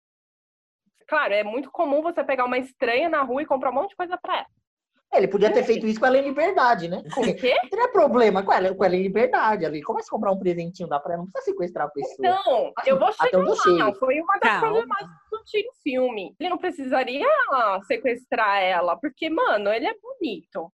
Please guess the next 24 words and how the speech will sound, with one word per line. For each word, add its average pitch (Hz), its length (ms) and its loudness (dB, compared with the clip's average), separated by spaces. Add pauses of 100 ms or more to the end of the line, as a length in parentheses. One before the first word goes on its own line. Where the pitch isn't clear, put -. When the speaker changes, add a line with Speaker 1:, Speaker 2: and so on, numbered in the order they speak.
Speaker 1:
Ele 262 320 -4
tenta 339 280 -4
agradar 320 400 0
a 320 40 2
menina. 202 800 -2
Tipo, 226 400 -8
ele 220 220 -2
tem 233 120 6
Speaker 2:
Ah, 190 80 8
Speaker 1:
outros 208 200 2
Speaker 2:
mas - 20 -4
Speaker 1:
artifícios - 480 -10
Speaker 2:
esse, 247 160 0
Speaker 1:
pra 196 100 0
Speaker 2:
esses 370 200 2
Speaker 1:
tentar. 311 180 4
Speaker 2:
malucos 269 220 -2
doentes 226 360 2
da 214 140 4
cabeça 190 420 2
que 180 80 -8
sequestra 190 440 -6
os 147 100 -14
outros 185 380 -4